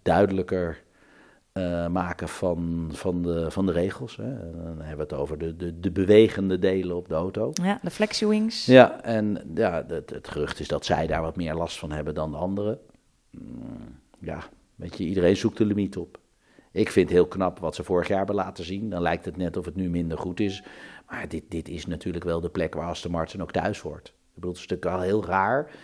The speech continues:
Speaker 1: dat een customer engine, eh, van Mercedes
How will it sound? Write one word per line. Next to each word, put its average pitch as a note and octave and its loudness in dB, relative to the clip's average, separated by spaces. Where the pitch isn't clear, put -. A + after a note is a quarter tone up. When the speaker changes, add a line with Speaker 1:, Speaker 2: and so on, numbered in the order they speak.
Speaker 1:
dat G2 -4
een F2 -2
customer A2 4
engine, A2 2
eh, G#2+ -4
van G2 4
Mercedes A2+ 4